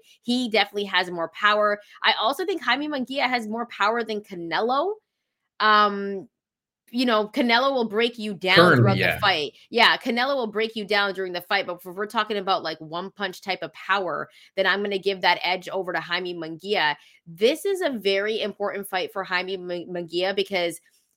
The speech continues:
Speaker 1: he should be bigger than he is. Jaime Munguia should be a star. He should be a dude that's knocking out dudes left, right, and center,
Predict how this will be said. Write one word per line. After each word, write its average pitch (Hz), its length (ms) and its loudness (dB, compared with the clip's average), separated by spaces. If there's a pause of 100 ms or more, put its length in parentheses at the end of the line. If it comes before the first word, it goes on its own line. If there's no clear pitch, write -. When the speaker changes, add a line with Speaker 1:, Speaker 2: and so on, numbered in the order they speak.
(140)
Speaker 1:
he 254 180 -2
should 262 140 -4
be 214 120 -2
bigger 180 280 -2
than 156 120 -4
he 117 120 -8
is. 82 260 -14 (280)
Jaime 254 320 4
Munguia 226 400 0
should 214 180 -4
be 190 180 0
a 180 40 -4
star. 160 340 -2
He 165 140 -6
should 185 180 -6
be 202 120 0
a 196 60 4
dude 202 240 -6
that's 190 220 -6
knocking 190 300 -2
out 185 220 -2
dudes 185 260 -4
left, 175 380 -2
right, 175 220 -2
and 170 140 -8
center, 175 360 -4